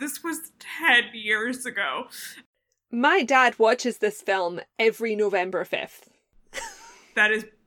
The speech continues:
Speaker 1: beautiful.
Speaker 2: One of his favorite films of all time. <laughs>
Speaker 1: Having met your father, uh, that is, makes a lot of sense to me and also delights me. But yeah, it,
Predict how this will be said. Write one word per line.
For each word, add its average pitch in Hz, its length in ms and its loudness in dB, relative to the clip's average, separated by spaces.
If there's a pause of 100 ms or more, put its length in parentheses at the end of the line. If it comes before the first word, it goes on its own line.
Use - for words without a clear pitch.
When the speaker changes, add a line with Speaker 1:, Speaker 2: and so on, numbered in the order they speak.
(140)
Speaker 1:
beautiful. - 360 2
Speaker 2:
One 254 180 4
of 294 80 0
his 277 160 0
favorite 220 320 2
films 190 240 0
of 196 80 0
all 190 140 -2
time. - 340 -6 (540)
<laughs> - 460 -14
Speaker 1:
Having 285 380 2
met 240 140 4
your 233 140 0
father, 202 540 0 (240)
uh, 185 320 0
that 190 280 2 (180)
is, - 240 -12 (160)
makes 202 280 -4
a 240 40 -6
lot 277 120 -2
of 208 60 -6
sense 226 280 -6
to 311 100 -6
me 302 340 -2
and 214 320 2
also 196 320 -8
delights 143 420 -10
me. - 200 -16 (560)
But 247 160 -6
yeah, 247 300 4
it, 220 60 -4